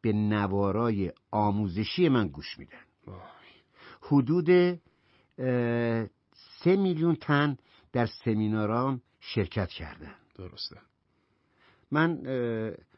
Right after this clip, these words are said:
Speaker 1: تازه از لندن برگشتم که هشت هزار و دویست تن در یک برنامهٔ چند روزه که طی یه آخر هفته برگزار می‌شد شرکت کرده بودن.
Speaker 2: ام.
Speaker 1: یک هفته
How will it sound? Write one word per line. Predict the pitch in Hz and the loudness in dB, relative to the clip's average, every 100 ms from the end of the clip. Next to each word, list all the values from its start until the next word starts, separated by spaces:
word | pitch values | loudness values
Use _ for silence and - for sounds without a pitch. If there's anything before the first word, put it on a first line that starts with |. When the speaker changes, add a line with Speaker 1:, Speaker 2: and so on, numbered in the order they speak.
| _ - | _ -6
Speaker 1:
تازه | 131 113 143 | -4 -2 -4
از | 101 | -4
لندن | 95 92 95 92 | -2 -2 -2 -2
برگشتم | 92 87 95 87 113 98 | -2 -2 -4 -6 -6 -6
که | - 107 101 - _ _ | -4 -4 -4 -8 _ _
هشت | - 135 - | -6 -6 -4
هزار | 113 117 | -4 -2
و | 120 | -4
دویست | 104 104 123 - | -4 -6 -6 -6
تن | 131 127 131 - _ _ | -2 -2 -2 -8 _ _
در | 110 107 | -6 -4
یک | 92 101 117 - - | -4 -2 -4 -4 -6
برنامهٔ | 98 92 90 92 90 92 110 101 | -4 -4 -2 -2 0 0 0 -2
چند | 90 - 98 92 | -4 -4 -4 -4
روزه | 87 110 | -6 -8
که | - 101 | -6 -8
طی | - 110 101 104 87 - - _ - | -4 -2 0 -2 -2 -6 -20 _ -12
یه | 101 131 | -2 -2
آخر | 104 104 107 92 | -2 -4 -4 -4
هفته | 90 - | -4 -6
برگزار | 101 90 82 82 87 | -4 -4 -6 -4 -4
می‌شد | 85 82 98 104 104 | -4 -6 -6 -6 -6
شرکت | 98 80 78 - | -6 -6 -10 -14
کرده | - - - | -18 -18 -20
بودن. | - - - _ | -20 -20 -20 _
Speaker 2:
ام. | 92 90 101 131 120 _ _ _ - - - | -10 -8 -8 -10 -14 _ _ _ -20 -18 -2
Speaker 1:
یک | 160 233 - | 0 0 0
هفته | 196 - 202 | -4 0 0